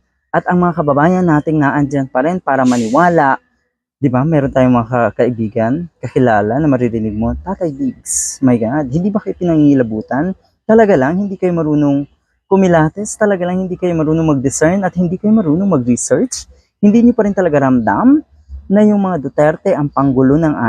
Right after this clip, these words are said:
ating bansa?" Eto, ginisa ang bansa sa sarili nitong mantika ng nakaraang administrasyon. War on drugs kuno. So, peke ang war on drugs, nagpapatay ng libo-libo at may tatlo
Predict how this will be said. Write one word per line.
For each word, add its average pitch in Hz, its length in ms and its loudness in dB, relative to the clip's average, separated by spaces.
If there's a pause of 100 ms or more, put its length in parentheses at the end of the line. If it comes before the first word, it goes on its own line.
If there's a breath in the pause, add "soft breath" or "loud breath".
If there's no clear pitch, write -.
ating 139 240 0
bansa?" 120 560 0 (640)
Eto, 165 560 2
ginisa 214 720 0
ang 190 160 -2
bansa 156 400 2
sa 190 160 -6
sarili 156 400 0
nitong 139 240 0
mantika 123 560 0 (720)
ng 185 160 2
nakaraang 160 480 2
administrasyon. 131 960 -2 (340)
War 160 320 2
on 170 160 0
drugs 147 400 -2
kuno. 151 560 -4
So, - 160 -12
peke 113 320 -4
ang 151 240 4
war 127 160 2
on 120 160 -2
drugs, 175 400 0
nagpapatay 131 480 0
ng 170 160 0
libo-libo 180 560 2
at 170 160 0
may 147 160 -4
tatlo 151 320 -4